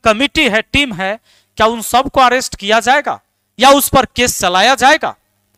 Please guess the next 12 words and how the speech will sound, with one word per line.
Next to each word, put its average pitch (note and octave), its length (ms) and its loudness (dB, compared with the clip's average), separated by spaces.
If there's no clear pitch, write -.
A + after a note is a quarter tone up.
तो F#3+ 60 -12
सोचने A#3+ 420 -4
वाली A3+ 220 0
बात F#3+ 260 0
यह G3 180 -2
है F#3 140 -6
दोस्तों, C3 280 -12
मुझे D4 180 2
नहीं D4 280 2
लगता G#3 360 -2
है। G#2+ 160 -20
और G#3+ 460 2